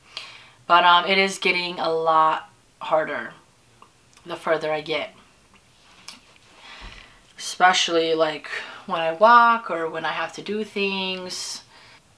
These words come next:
Yeah. Oh, and I've been getting a lot of leg cramps.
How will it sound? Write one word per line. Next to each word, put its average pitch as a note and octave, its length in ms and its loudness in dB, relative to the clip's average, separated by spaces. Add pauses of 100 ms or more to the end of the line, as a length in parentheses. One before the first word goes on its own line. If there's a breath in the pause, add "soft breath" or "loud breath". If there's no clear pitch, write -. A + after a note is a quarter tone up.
(180)
Yeah. E3+ 460 -4 (240)
Oh, E3+ 340 4
and G3+ 460 2
I've E3+ 240 -2
been E3+ 180 -8
getting E3+ 440 -6 (100)
a F3 60 -8
lot E3+ 200 4
of D#3+ 120 0
leg D#3+ 220 -2
cramps. - 680 -8